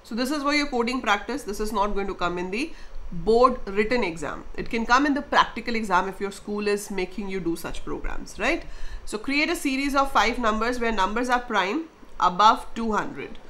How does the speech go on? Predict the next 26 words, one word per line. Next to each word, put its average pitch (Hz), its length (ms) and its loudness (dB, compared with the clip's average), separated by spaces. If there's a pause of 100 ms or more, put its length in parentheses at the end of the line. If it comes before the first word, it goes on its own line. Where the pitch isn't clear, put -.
(200)
So - 140 -6
you 226 120 2
have 277 180 10
to 320 100 0
start 240 280 10
from 269 180 0
two 247 200 -4
hundred, 196 320 2
and 208 160 2
whichever 214 360 0
number 226 280 2
is 254 160 0
prime 202 300 2
after 190 280 0
that, 165 300 2 (380)
you 214 120 2
have 214 200 6
to 262 80 0
put 247 220 2
five 233 500 6
prime 208 300 2
numbers 180 300 0
in 175 120 -2
a 180 60 -2
series, 143 480 -8 (500)
right? 247 260 2